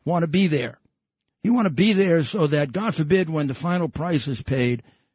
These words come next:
then Tunnel to Towers is right there with the family, giving them a check to pay off the mortgage to the home. Uh, it isn't just the, it isn't just the financial support that involves, it's the emotional support that's involved. And then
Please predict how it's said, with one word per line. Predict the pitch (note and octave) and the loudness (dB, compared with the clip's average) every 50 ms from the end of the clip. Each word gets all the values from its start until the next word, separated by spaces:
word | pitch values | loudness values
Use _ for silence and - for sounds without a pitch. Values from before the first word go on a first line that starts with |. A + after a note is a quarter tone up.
| _ _ _ | _ _ _
then | C3+ C3 C#3 E3 | 0 0 0 0
Tunnel | - - - G#3+ F#3+ | 0 0 2 4 4
to | E3 E3+ C3+ | 2 2 2
Towers | C#3+ D#3 D#3+ D3+ D3 D3 B2 B2 | 2 2 2 2 2 2 0 0
is | A#2+ G#2 | -2 -2
right | A2 C#3 G3+ A3 G#3 D#3+ - - | -2 0 2 2 2 0 0 -4
there | E3 D3+ D3 C#3+ C#3+ | -2 0 0 0 -2
with | C#3+ C#3 D3+ A#3 - | -2 -2 -2 -2 -2
the | - D3+ | -4 -6
family, | - - G3 D3+ C#3+ C#3 C#3 C#3 C#3 C#3 C3+ - _ _ _ _ _ _ | -6 -4 -2 -2 0 0 0 -2 -2 -4 -6 -8 _ _ _ _ _ _
giving | - E3+ F3+ F#3+ F3+ | 0 2 2 2 2
them | E3 E3 D#3 | 2 0 0
a | D3 C3 | 0 -2
check | - - - A#3+ A3+ D#3+ C#3 - - - | -2 0 0 2 2 0 -2 -4 -10 -16
to | - B2 | -16 -14
pay | - - - F3 E3 | -6 -2 0 2 2
off | D#3 D3 D3 - | 2 0 -2 -4
the | - C#3 | -2 -2
mortgage | B2 C3+ D3 C#3 B2+ A#2 A2+ G#2 - | 0 0 0 -2 -2 -4 -4 -6 -4
to | - C3 | -6 -6
the | A2 A#2 G#2 | -4 -4 -2
home. | G2 C#3+ D3 B2+ A#2 G#2 - _ _ _ _ _ _ _ _ _ _ _ _ _ _ _ _ _ _ _ _ _ _ _ - | 0 2 2 2 2 0 -6 _ _ _ _ _ _ _ _ _ _ _ _ _ _ _ _ _ _ _ _ _ _ _ -4
Uh, | - C3 C3 - | -2 -2 -2 -2
it | - G3 C#4 | 0 2 4
isn't | A3+ G3 G#3 D3 - | 4 4 4 2 0
just | - B3+ F#3+ - - - | -2 -2 -2 -4 -2 0
the, | E3 D3 C#3 - _ _ - - - - - _ _ | -2 -2 -2 -4 _ _ -20 -20 -20 -20 -20 _ _
it | F#3+ G#3+ A3+ | -6 -4 -2
isn't | E3+ A#3+ A#3+ | -2 -2 0
just | - A3+ D#3 | 0 -2 -2
the | - C#3 | -4 -6
financial | - - E3+ D3 C3+ C#3 E3 G3+ G#3+ - - D#3 D3 | -6 -4 -4 -4 -2 0 0 0 0 0 -2 -4 -4
support | A#2+ - D3 B2 - - C#3 C3+ B2+ A#2 - | -6 -8 -10 -10 -6 -4 -2 -2 -2 -4 -6
that | C#3+ B2+ B2+ - - | -8 -8 -8 -6 -6
involves, | C3 C3 B2 B2+ B2+ B2+ B2+ A#2 - - - _ _ _ _ | -6 -6 -4 -6 -2 -2 -2 -2 -4 -8 -20 _ _ _ _
it's | C#3+ - - | -10 -2 0
the | D3+ C#3+ C3+ - - | 0 0 0 2 0
emotional | C3 C3+ C3+ C#3+ F3 F3 - - D3+ C#3 A#2 G#2 | 0 2 4 4 4 4 2 0 -2 -4 -8 -8
support | - - A2 - - G#2 G#2 - - - _ _ _ _ | -10 -14 -10 -8 -8 -8 -8 -12 -16 -20 _ _ _ _
that's | C3+ A#2 A#2 | -4 -2 0
involved. | C3 A2 F#2 B2+ B2 A2 G#2 G2+ G#2 - - _ _ _ _ | -2 -2 -2 -2 -4 -4 -4 -8 -10 -14 -20 _ _ _ _
And | B2 D3+ | 2 2
then | F3 G#3+ G#3 E3 | 4 2 2 0